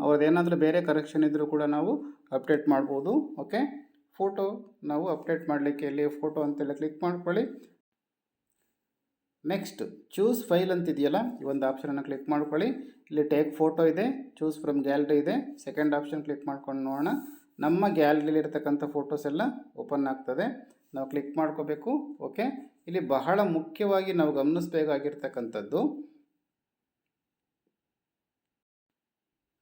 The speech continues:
ಅವರ ಫೋಟೋವನ್ನು ನೀವು ಕ್ಲಿಕ್ ಮಾಡ್ಕೊಂಡು ಸೆಲೆಕ್ಟ್ ಮಾಡ್ಕೊಳ್ಳಿ. ಓಕೆ, ಬಹಳ ಮುಖ್ಯವಾಗಿ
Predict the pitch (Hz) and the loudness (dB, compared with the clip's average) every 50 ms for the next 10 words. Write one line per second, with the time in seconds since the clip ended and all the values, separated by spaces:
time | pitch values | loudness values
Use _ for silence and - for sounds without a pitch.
0 | _ _ _ _ _ _ _ _ _ _ _ _ _ _ - 135 139 147 170 208 | _ _ _ _ _ _ _ _ _ _ _ _ _ _ -6 -2 -2 0 0 0
1 | 254 - - - - - - - 156 165 170 170 170 170 165 175 196 208 175 165 | -2 -4 -8 -14 -18 -12 -4 0 0 2 2 2 4 4 4 4 2 2 2 2
2 | 160 170 220 294 - - - - - - - - 139 135 - - 151 151 147 147 | 2 2 0 -2 -2 -4 -10 -14 -16 -20 -10 -8 -8 -8 -2 2 2 2 2 2
3 | - 160 151 - 143 139 143 139 - - 139 135 135 139 139 165 214 269 - - | 0 -2 0 0 0 -2 -2 -2 -2 -4 -4 -4 -2 -2 0 0 0 -2 -2 -6
4 | - - _ _ _ _ 151 - - 226 269 277 269 - - - - 135 127 - | -12 -18 _ _ _ _ -12 0 2 2 2 2 0 -6 -12 -2 0 0 0 4
5 | - 214 233 220 190 185 170 175 - 226 220 208 190 185 190 214 | 6 6 6 6 4 0 -2 -2 0 2 4 4 4 4 2 2